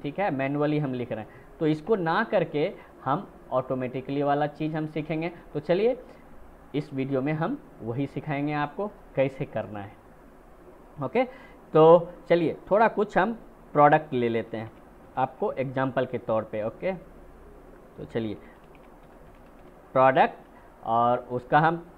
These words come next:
कुछ price लेंगे, then कितना हम quantity, ठीक है, उसका हम quantity, okay, कितना हम लेंगे, एक किलो, दो किलो ऐसे करके, ओके।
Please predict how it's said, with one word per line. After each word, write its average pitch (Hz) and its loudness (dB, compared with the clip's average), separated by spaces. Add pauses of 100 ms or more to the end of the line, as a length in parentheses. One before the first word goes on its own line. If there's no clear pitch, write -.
(320)
कुछ 170 -2 (160)
price 170 2
लेंगे, 208 -2 (500)
then 202 0 (640)
कितना 220 0
हम 202 0 (1400)
quantity, 156 0 (260)
ठीक 143 -6
है, 226 4
उसका 147 0
हम 190 -2 (360)
quantity, 131 -4
okay, 120 -4
कितना 147 -6
हम 147 -2
लेंगे, 123 -4
एक 123 -6
किलो, 123 -2
दो 120 0
किलो 117 -4
ऐसे 113 -4
करके, 107 -6 (840)
ओके। 151 0